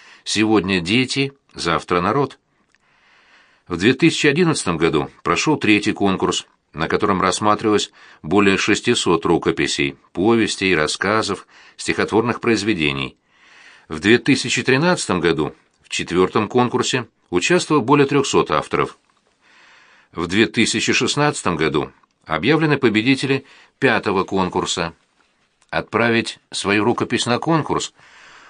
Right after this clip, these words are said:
может любой совершеннолетний автор, пишущий для подростков на русском языке.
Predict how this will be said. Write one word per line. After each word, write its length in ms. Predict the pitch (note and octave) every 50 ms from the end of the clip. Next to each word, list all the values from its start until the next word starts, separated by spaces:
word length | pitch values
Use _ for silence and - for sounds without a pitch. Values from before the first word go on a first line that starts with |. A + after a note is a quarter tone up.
| _ _
может 380 | G2 C3 F#3 D#3+ F3 E3+ -
любой 400 | C#3 C#3+ D3 B2+ A2+ C3+ D3+ D3
совершеннолетний 720 | C#3 - A#2 A2 F#2+ - A2+ G#2+ A#2 A#2+ C#3 D3 - A#2+ G#2+
автор, 420 | G2 F#2 F2+ F2 - - A2+ - - _ _ _ _
пишущий 480 | - G2 G#2 - - G#2 F2 - F#2+ E2+
для 140 | E2+ F2+
подростков 640 | E2+ - F#2+ F2 - A2 B2 C3 - - C#3+ B2 - -
на 100 | G2+ F#2
русском 340 | F#2 F#2 - - - G#2+
языке. 520 | G#2 A2 G#2+ B2+ - - - A2+ D2+ B1